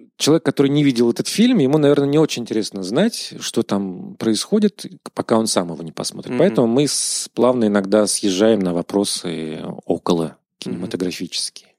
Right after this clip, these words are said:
Speaker 1: Ну,
Speaker 2: Ну,
Speaker 1: про личную жизнь и про еду и пристрастия в музыке.
Speaker 2: То есть что-то такое пер-, персональное вы хотите услышать,
Speaker 1: Человеческое,
Speaker 2: личное.
Speaker 1: да.
Speaker 2: Мгм. Да, это классно.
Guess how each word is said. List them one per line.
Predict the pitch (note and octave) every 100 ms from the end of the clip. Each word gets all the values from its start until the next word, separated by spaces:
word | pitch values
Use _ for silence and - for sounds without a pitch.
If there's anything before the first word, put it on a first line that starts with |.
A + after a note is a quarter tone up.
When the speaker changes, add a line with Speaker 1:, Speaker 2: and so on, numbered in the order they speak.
| _ -
Speaker 1:
Ну, | D3
Speaker 2:
Ну, | C#3+
Speaker 1:
про | D3
личную | - A#2 - A#2
жизнь | A#2+ C#3 B2+
и | G2+ G2
про | - F#2+ F#2 F2+ F2 E2+ E2+ D#2+ -
еду | - F2+ G#2+ G#2+ A#2 A#2+
и | G2+ F#2
пристрастия | F2 G2+ - F#2+ F#2+ - - E2
в | D#2+
музыке. | F#2+ F#2 E2 - - - _ _
Speaker 2:
То | -
есть | D3
что-то | - D3+
такое | D3 - C3+ A#2
пер-, | - B2+ - -
персональное | B2 - A#2+ A2 G#2 G2+
вы | F#2+
хотите | - G#2 G2+ -
услышать, | G#2+ B2 A#2
Speaker 1:
Человеческое, | G2+ A2
Speaker 2:
личное. | A2+ - A2 G2+ F2
Speaker 1:
да. | F2+
Speaker 2:
Мгм. | F2+ A2 - - _ - - - -
Да, | A2+
это | C#3+ D#3+
классно. | - A2+ - G#2